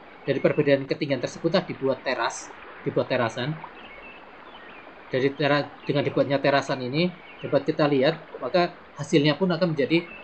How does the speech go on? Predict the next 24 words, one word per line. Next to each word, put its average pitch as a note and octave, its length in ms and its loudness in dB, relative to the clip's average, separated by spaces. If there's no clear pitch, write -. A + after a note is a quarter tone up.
lebih D3 560 2
maksimal. C#3 480 0
Bisa D3 240 2
Anda C#3+ 320 2
bayangkan C#3+ 420 4
jika C#3 460 0
ini C3 160 0
tidak B2+ 120 0
dibuat B2 320 -2
terasan, B2+ 480 -2
maka D3+ 280 0
akan C#3+ 200 -2
kotak B2 320 -4
seperti - 280 -6
biasa, B2+ 280 -2
tapi D#3 240 0
ketika C#3+ 480 0
dibuat C3 280 -2
teras C3 240 -2
seperti E3+ 320 -4
ini, C3 160 0
hasilnya D3+ 280 -2
lebih C3+ 120 0
maksimal. A#2+ 440 -8